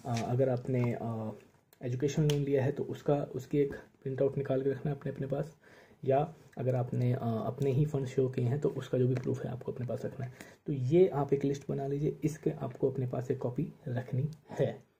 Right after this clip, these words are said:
और इसकी एक extra copy भी आप बना के अपने घर वालों के पास और एक अपने पास रख सकते हैं। ओके, डॉक्यूमेंट लिस्ट के बाद सबसे ज़्यादा ज़रूरी है कि आप अपना एक कोविड नेगेटिव टेस्ट की रिपोर्ट अपने साथ ज़रूर कैरी कीजिए। अ, वो हर जगह आपसे मांगी जाएगी, चाहे वो,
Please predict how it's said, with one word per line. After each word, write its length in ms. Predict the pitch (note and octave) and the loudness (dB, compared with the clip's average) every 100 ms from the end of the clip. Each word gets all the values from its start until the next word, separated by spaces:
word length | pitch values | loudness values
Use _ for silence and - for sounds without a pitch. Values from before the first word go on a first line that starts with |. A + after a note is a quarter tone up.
| _ | _
और 60 | - | -8
इसकी 200 | C3 - | -6 0
एक 80 | C#3 | 0
extra 280 | - B2+ D#3 | 2 2 4
copy 220 | C#3+ C#3 | 4 2
भी 120 | C#3+ | 2
आप 120 | C#3+ B2+ | 2 2
बना 220 | B2+ A#2+ | -2 -2
के 120 | A#2 | -2
अपने 180 | - C#3 | -2 -2
घर 140 | B2 | 0
वालों 240 | B2 B2 B2+ | 0 0 -2
के 60 | |
पास 260 | B2+ B2+ B2+ | -4 -6 -2
और 120 | B2 | -4
एक 100 | B2 | -2
अपने 180 | B2 B2 | -2 -4
पास 280 | B2 B2 - | -4 -6 -8
रख 100 | - | -8
सकते 280 | - - | -10 -8
हैं। 80 | B2+ - - - - _ - | -10 -12 -20 -20 -20 _ -8
ओके, 380 | G#3 - - - _ _ _ - | -8 -8 -18 -20 _ _ _ -14
डॉक्यूमेंट 300 | D3+ D#3+ D3+ | -10 -6 -6
लिस्ट 220 | D3+ - | -6 -6
के 80 | D#3 | -8
बाद 360 | D#3 C#3 C#3 | -4 -4 -4
सबसे 300 | - D#3+ - | -8 -12 -6
ज़्यादा 180 | D3 C#3+ | -4 -4
ज़रूरी 300 | C#3 C#3 C#3 | -6 -6 -8
है 120 | C#3 | -8
कि 120 | C3+ | -10
आप 300 | - C3+ C3 - - - _ | -10 -8 -10 -14 -20 -20 _
अपना 260 | C#3 - C#3 | -14 -10 -10
एक 140 | C3+ | -10
कोविड 380 | - D3+ D3+ D3+ - _ | -8 -4 -4 -6 -12 _
नेगेटिव 320 | C#3+ C3+ - C#3 | -8 -8 -8 -10
टेस्ट 240 | D3 B2+ - | -10 -10 -10
की 60 | |
रिपोर्ट 260 | C3 C3+ C3+ | -10 -8 -10
अपने 160 | - B2+ | -12 -12
साथ 160 | C3+ | -10
ज़रूर 260 | B2+ B2+ C3 | -8 -6 -6
कैरी 180 | - C3+ | -6 -8
कीजिए। 300 | C3 C3+ C#3 - _ - - - _ _ | -8 -10 -10 -12 _ -20 -20 -20 _ _
अ, 380 | B2 A#2+ A#2 A#2 | -12 -8 -8 -8
वो 300 | B2 D3+ D3 - | -2 0 0 -4
हर 240 | - D#3 | -6 -4
जगह 240 | D3 B2+ | -4 -6
आपसे 380 | B2+ - B2 - | -6 -6 -8 -8
मांगी 280 | B2+ A#2+ B2 | -10 -8 -8
जाएगी, 300 | A#2+ A#2 B2 | -8 -8 -10
चाहे 340 | A#2+ A#2+ C3 | -10 -10 -8
वो, 300 | B2 A#2+ A#2 | -8 -8 -10